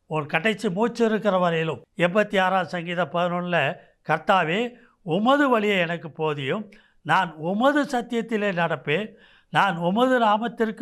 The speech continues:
பயந்திருக்கும்படி என் இருதயத்தை ஒருமுகப்படுத்தும்." இதுதான் ஆத்துமாவை அவர் தேற்றுகிற அனுபவம்.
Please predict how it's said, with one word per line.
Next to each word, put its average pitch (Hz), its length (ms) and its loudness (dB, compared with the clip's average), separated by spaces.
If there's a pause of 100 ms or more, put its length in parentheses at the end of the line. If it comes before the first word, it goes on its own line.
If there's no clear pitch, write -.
பயந்திருக்கும்படி 185 880 -2 (360)
என் 175 220 2
இருதயத்தை 202 800 0 (300)
ஒருமுகப்படுத்தும்." 190 960 0 (400)
இதுதான் 220 720 2 (440)
ஆத்துமாவை 190 960 0
அவர் 165 400 -2
தேற்றுகிற 175 440 -2
அனுபவம். 156 720 -2